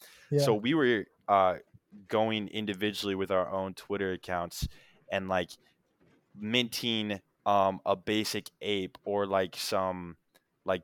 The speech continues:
Speaker 2: you know, the abobas or, like, other smaller monkey projects to
Speaker 1: Basic
Speaker 2: try and,
Speaker 1: ape,
Speaker 2: like,
Speaker 1: man. Yeah.
Speaker 2: and then we would, we would gain, we would be like, "Aboba follow Aboba," or, like, something like that.
Speaker 1: <laughs>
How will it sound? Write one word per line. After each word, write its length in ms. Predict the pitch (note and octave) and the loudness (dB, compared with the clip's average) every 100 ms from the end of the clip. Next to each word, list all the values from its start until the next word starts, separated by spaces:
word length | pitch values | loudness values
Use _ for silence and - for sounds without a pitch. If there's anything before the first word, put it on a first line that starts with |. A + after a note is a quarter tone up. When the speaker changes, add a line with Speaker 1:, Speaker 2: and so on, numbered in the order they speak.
| - | -6
Speaker 2:
you 160 | G2+ | -4
know, 160 | G#2 G2+ | 0 0
the 100 | G2 | 2
abobas 760 | F#2+ F#2 E2+ G2 F#2 F2+ E2 - | 2 0 0 0 2 0 -2 -4
or, 120 | F#2+ | -2
like, 240 | F#2+ F#2 - | 0 0 2
other 300 | G#2+ G#2 F#2+ | 2 2 -2
smaller 720 | - G2+ G2 G2 G2 F2+ F2 _ | -4 -2 -2 0 0 -2 -4 _
monkey 380 | G2+ G#2 G#2 G2 | -4 -2 -2 -8
projects 500 | - G#2 G#2 G2 - | 2 4 4 2 -6
to 80 | - | -4
Speaker 1:
Basic 140 | C3+ | 0
Speaker 2:
try 260 | A2+ G#2+ G#2 | 4 6 6
and, 140 | G#2 | 4
Speaker 1:
ape, 40 | B2+ | 2
Speaker 2:
like, 220 | F#2 B2 | 0 -2
Speaker 1:
man. 300 | A#2+ B2 B2 C3+ | -6 -6 -6 0
Yeah. 180 | C3 | 2
Speaker 2:
and 160 | B2 A2+ | 4 2
then 140 | B2+ | 2
we 140 | B2+ A#2+ | 2 2
would, 320 | A#2+ G#2+ F2 | 4 2 -2
we 180 | G#2 A2 | -6 -4
would 200 | G#2 G2 | -4 -2
gain, 260 | A2 A2 G#2 | 0 0 -2
we 140 | G#2 A2 | -4 -4
would 120 | G#2 | 0
be 100 | G#2+ | 4
like, 220 | G2 F2 | 4 2
"Aboba 440 | G#2+ F#2 G2 G2 F#2+ | -4 2 2 2 2
follow 460 | G#2 G2+ G2 F2+ | 2 2 2 -2
Aboba," 500 | E2 F2+ F#2 A#2+ D#3+ - _ _ - | -2 -4 0 0 -2 -8 _ _ -2
or, 140 | G2+ | 2
like, 180 | G2 F#2+ | 2 0
something 340 | A2+ G2+ G#2+ | -2 -2 -2
like 220 | G2+ F#2 | -2 -2
that. 260 | - G2+ C#3 | 2 4 4
Speaker 1:
<laughs> 40 | - | 0